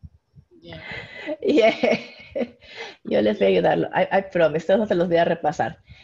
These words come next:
Speaker 2: The company has doubled its revenues for the past three months. There are still lots of economic problems. Ah, esos son linking words para unir ideas.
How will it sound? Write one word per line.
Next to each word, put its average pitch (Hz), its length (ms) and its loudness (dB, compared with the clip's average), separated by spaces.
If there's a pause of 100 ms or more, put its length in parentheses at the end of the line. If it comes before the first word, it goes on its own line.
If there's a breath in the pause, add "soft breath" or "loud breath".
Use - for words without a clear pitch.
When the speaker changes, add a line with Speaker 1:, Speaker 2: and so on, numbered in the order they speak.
(200 soft breath)
Speaker 2:
The 208 200 0
company 285 520 2
has 262 240 0
doubled 247 520 2
its - 180 -12
revenues 220 580 2
for 202 220 2
the 185 120 2 (120)
past 208 300 0
three 202 100 0
months. 202 560 -2 (920)
There 220 240 4
are 226 200 2
still 240 360 0
lots 233 220 2
of 247 160 -2
economic 190 500 -2
problems. 160 640 -2 (1300 soft breath)
Ah, 285 340 4
esos 254 220 0
son 240 340 0 (680 loud breath)
linking 240 520 2
words 165 400 0 (140)
para 180 240 2
unir 202 240 2
ideas. 208 560 2